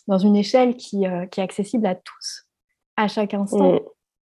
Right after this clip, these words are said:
Speaker 1: Mm.
Speaker 2: Exactement. Et, et tu vois, pour les personnes qui nous écoutent,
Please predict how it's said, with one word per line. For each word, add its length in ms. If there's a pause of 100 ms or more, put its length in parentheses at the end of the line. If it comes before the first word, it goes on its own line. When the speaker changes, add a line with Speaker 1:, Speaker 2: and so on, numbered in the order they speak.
(920)
Speaker 1:
Mm. 80
Speaker 2:
Exactement. 640
Et, 320
et 80
tu 160
vois, 140
pour 120
les 120
personnes 400
qui 160
nous 220
écoutent, 380